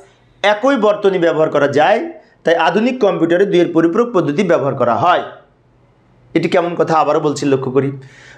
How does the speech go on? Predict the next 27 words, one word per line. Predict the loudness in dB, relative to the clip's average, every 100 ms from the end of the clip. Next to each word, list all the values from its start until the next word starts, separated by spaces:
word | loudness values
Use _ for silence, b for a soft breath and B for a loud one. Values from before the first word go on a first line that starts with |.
| -6
দুইয়ের | 0 2 2
পরিপূরক | 2 2 0 0
পদ্ধতি | 0 2 2 2
ব্যবহার | 2 2 0
করে, | 0 2 0
বিশেষ | 0 -2 0
করে | 0 2
কম্পিউটার | 0 0 0 0
কিন্তু | 0 -2 0
খালি | 0
যোগের | 0 0 2 0
কাজ | 0 -2
করে, | -4 -6 -2
যোগের | 0 2 2
মাধ্যমে | 0 0 -2
কম্পিউটার | 0 0 0 0
বিয়োগও | 2 2 4 2
করে, | 2 0 -2 B B -8
যোগও | 0 2 4 2
করে, | 2 0 0 -6 -16 _ -10
গুণও | 0 2 2
করে, | -2 -6
সব | -6 -6 -6
কিছু | -10 -12
করে। | -12 -12 -20 b b b b -4
কীভাবে | 0 2 2
করে? | 2 0